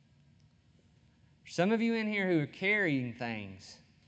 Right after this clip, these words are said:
abuses, hurts, sins, suffering, satanic attacks, and you really have convinced yourself, "If I tell the truth about that, it's gonna mess this whole church thing up," or,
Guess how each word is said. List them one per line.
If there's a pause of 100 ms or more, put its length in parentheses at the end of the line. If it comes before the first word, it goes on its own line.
(840)
abuses,
hurts,
sins,
suffering,
satanic
attacks, (1500)
and
you
really
have
convinced
yourself, (920)
"If
I
tell
the
truth
about
that, (180)
it's
gonna
mess
this
whole
church
thing
up,"
or,